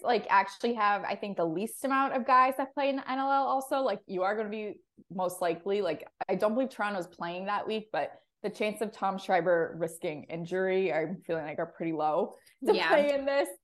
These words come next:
Speaker 1: But, like, they still have, like, Will Manny, Marcus Holman, Grant Ament. Like, their offense is still very much intact.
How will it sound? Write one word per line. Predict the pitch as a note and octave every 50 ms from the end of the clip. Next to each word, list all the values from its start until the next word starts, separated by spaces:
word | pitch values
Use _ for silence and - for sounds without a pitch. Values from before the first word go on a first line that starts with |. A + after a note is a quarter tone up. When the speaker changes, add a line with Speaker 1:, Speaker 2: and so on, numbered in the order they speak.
| _ _ _ _ _ _ _ _ -
Speaker 1:
But, | A#3+ A3+ G3+ -
like, | A3 A3 A3 A3
they | B3 B3
still | C4 B3+ - B3+ B3
have, | A#3 A3 G3
like, | G3 F#3 E3+ - -
Will | G3+ E3 F#3+ F#3+ F#3 F3+ F3+
Manny, | F3+ F3 F3 F3+ F3+ F3+ F#3 F#3 F#3
Marcus | F3 F#3 F#3 F#3 G3+ F#3 F3
Holman, | - - F3 G3 F#3 F#3 F#3 F3+ F3+ F#3 F#3+
Grant | - - F3+ F3+ F#3 F#3 F3 - -
Ament. | F3 F3 E3 F3 F3+ F3 E3+ F3 E3+ C#3+
Like, | F#3 F3+ F#3
their | G#3 A3 D4+ -
offense | - G3+ G#3+ A#3 - - G#3 G3+ G#3+
is | - F#3 F3+ - -
still | - G#3+ F#3+ F#3 F#3+
very | F#3+ F#3+ F#3 F#3 F#3 F#3+ G3
much | G3 F#3 F3 F#3 - -
intact. | G3 F#3 E3+ - F#3+ F3+ F3+ F3 F#3